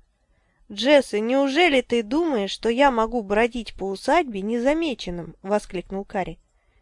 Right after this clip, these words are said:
«Я сын колдуньи, сам колдун, повелитель воронов. Мне же никто не доверяет, ты сама видела. С меня не сводят глаз. Сын снежной странницы.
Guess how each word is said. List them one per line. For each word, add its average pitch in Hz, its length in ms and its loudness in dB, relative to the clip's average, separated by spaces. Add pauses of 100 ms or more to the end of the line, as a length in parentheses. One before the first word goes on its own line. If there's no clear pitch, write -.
(160)
«Я 233 400 6
сын 311 340 0
колдуньи, 247 640 2
сам 269 460 4
колдун, 226 560 2
повелитель 226 600 -2
воронов. 269 560 -2 (640)
Мне 302 260 2
же 294 100 0
никто 320 300 0
не 302 140 0
доверяет, 294 540 2
ты 214 120 -6
сама 330 300 0
видела. 233 440 -6 (480)
С - 160 -16
меня 233 400 0
не 240 140 -4
сводят 233 420 -4
глаз. 247 480 -2 (640)
Сын 311 320 0
снежной 247 560 -2
странницы. 175 720 -4